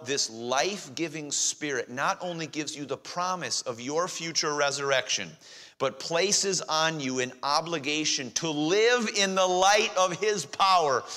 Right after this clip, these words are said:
live under his authority as we deal even today with our mortal bodies. Let's start, first of all, by understanding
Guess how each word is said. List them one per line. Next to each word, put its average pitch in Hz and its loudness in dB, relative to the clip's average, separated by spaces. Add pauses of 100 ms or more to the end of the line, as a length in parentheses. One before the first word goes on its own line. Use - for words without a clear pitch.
(240)
live 208 4 (160)
under 196 4 (220)
his 170 0 (280)
authority 110 -2 (480)
as 110 0
we 113 -8
deal 95 -6
even 107 -12
today 90 -8 (240)
with 95 -6
our 87 -2 (260)
mortal 92 -6 (380)
bodies. - -4 (100)
Let's 233 2
start, 196 0
first 180 -2
of 135 -4
all, 107 -2
by 120 2
understanding 131 -2